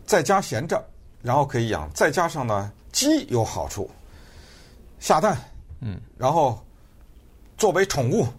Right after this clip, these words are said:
Speaker 1: 对不对？抱在手里，
Speaker 2: 对。
Speaker 1: 呃，捧在手里，抱在怀里。你不相信，我真的见过怀里抱着鸡的人，我也抱过，我从小就养鸡，
Speaker 2: 嗯。
Speaker 1: 一直养到大。我对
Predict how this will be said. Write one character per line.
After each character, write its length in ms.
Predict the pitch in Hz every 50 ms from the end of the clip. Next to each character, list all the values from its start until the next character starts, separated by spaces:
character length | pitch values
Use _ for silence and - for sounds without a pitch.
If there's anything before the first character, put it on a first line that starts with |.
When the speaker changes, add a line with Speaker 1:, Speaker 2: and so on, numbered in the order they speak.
| - - - - - - - - -
Speaker 1:
对 100 | - 147
不 80 | 135 120
对？ 160 | 160 135 113 - - - - - - - -
抱 180 | - 160 139 117
在 580 | 117 117 113 113 110 110 110 107 110 107 104 - -
手 240 | 110 117 - 120 131
里， 200 | 139 135 104 104
Speaker 2:
对。 140 | 98 110 -
Speaker 1:
呃， 100 | 107 - - - -
捧 200 | - 147 123 107
在 120 | 147 143
手 180 | 120 139 135 151
里， 220 | 147 117 98 - - - - - -
抱 180 | - 165 175
在 120 | 127 117 117
怀 160 | - 110 123
里。 200 | 135 120 98 85 - - - - - - - - - - - -
你 100 | 123 120
不 140 | 120 160
相 180 | 170 - 202 196
信， 200 | 175 185 160 135
我 160 | 113 120 127 123 123 - -
真 200 | - 240 247 240
的 80 | 196 175
见 220 | - 190 165 143
过 200 | 127 131 127 127 - - - - - -
怀 140 | - 143 151
里 140 | 165 151 127
抱 180 | - 175 143
着 100 | 127 123
鸡 140 | 120 131 143
的 80 | 120 117
人， 100 | 117 127
我 140 | 143 214 247
也 80 | -
抱 160 | - 151 131
过， 240 | 120 107 107 95 92 - - - - -
我 100 | - 120
从 200 | - - 117 -
小 120 | 117 117
就 120 | 117 127 143
养 160 | 131 92 85
鸡， 140 | 87 104 113
Speaker 2:
嗯。 80 | - - -
Speaker 1:
一 100 | - 156
直 140 | 147 139 147
养 180 | 139 110 85 85
到 100 | 110 110
大。 220 | 110 107 92 - - - - - - - -
我 200 | 110 113 117 117
对 280 | 165 165 147 135 127